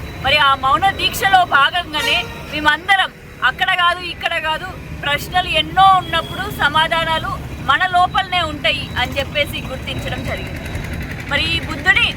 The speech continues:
అష్టాంగ మార్గాలలో ఒకటైనటువంటి ఈ మౌన దీక్ష కార్యక్రమం కూడా విజయవంతంగా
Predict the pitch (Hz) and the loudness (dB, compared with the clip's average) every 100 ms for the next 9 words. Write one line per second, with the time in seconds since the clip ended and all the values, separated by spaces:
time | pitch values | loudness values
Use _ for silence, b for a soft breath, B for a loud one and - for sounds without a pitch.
0 | - 262 - 370 370 403 381 302 311 339 | 0 0 2 4 4 6 4 6 4 4
1 | 359 349 330 330 330 294 320 339 320 311 | 2 4 0 2 0 0 0 2 0 0
2 | 311 311 320 294 262 269 330 320 320 320 | -2 -2 -4 0 2 4 2 -2 -4 -4
3 | 302 285 269 302 339 302 294 254 240 233 | 2 4 4 2 -4 -4 -4 -6 0 0
4 | 302 - - - - - 262 302 359 381 | 0 -4 -12 -12 -10 -10 -6 4 6 6
5 | 381 370 370 370 370 359 | 6 4 2 2 4 4